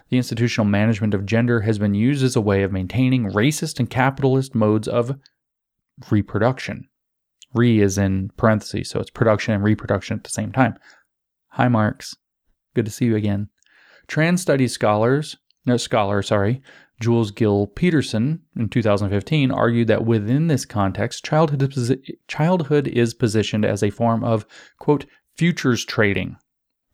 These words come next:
wherein categories of human sorting, such as race, class, gender, and sexuality, play the role of, quote, "economic coefficients"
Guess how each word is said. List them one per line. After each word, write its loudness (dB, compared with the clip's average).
wherein 2
categories 2
of 2
human 0
sorting, -2
such -2
as 0
race, -2
class, -2
gender, 0
and -4
sexuality, -2
play 0
the 2
role 2
of, -2
quote, 0
"economic 0
coefficients" -2